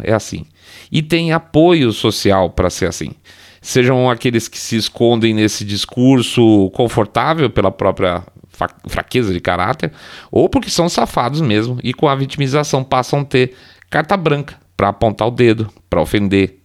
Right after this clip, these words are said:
pra destruir reputação. Azar, faz parte do meu papel de vitimizar. Você que se vire com as consequências aí na sua vida,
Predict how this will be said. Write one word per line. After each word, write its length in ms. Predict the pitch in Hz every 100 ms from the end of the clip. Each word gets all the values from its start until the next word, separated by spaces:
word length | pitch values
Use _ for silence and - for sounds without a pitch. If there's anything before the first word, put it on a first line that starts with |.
| -
pra 100 | -
destruir 480 | 87 - - 101 98
reputação. 580 | 92 - 120 - 101 117 _ -
Azar, 420 | - 175 135 165 - - _ -
faz 180 | 143 151
parte 360 | - 127 143 156
do 100 | 156
meu 180 | 117
papel 440 | 151 156 - 113 120
de 80 | 120
vitimizar. 580 | 131 139 147 131 117 - - - -
Você 520 | 117 156 170 - 135
que 100 | -
se 140 | 160
vire 260 | 143 107 110
com 140 | -
as 80 | 139
consequências 840 | - 131 - - 110 107 - 104
aí 140 | 107 101
na 100 | 110
sua 240 | - 143
vida, 320 | 113 120 143